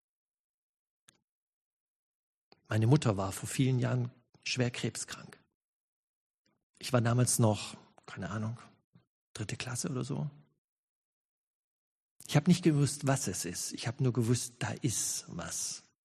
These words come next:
Bedrohliches in unserer Familie. Meine Mutter war im Krankenhaus. Ich weiß, mein Vater war jeden Tag dort. Meine Oma ist gekommen und immer wenn meine Oma kam,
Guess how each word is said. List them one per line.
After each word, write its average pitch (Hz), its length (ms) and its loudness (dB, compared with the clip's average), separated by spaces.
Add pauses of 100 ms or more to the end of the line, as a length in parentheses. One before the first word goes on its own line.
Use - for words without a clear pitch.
(1080)
Bedrohliches 104 800 0
in 107 140 -6
unserer 98 180 -6
Familie. 107 500 -6 (1300)
Meine 110 160 2
Mutter 120 200 2
war 113 100 2
im 104 80 -2
Krankenhaus. 143 600 0
Ich - 120 -6
weiß, 117 160 0
mein 107 140 -2
Vater 135 320 0
war 113 260 -2
jeden 117 220 0
Tag - 260 -8
dort. 131 380 -2
Meine 107 200 -2
Oma 143 220 6
ist 135 140 -2
gekommen 143 300 0
und 131 80 0
immer 151 180 8
wenn 127 100 4
meine 110 200 2
Oma 143 240 2
kam, 135 280 -2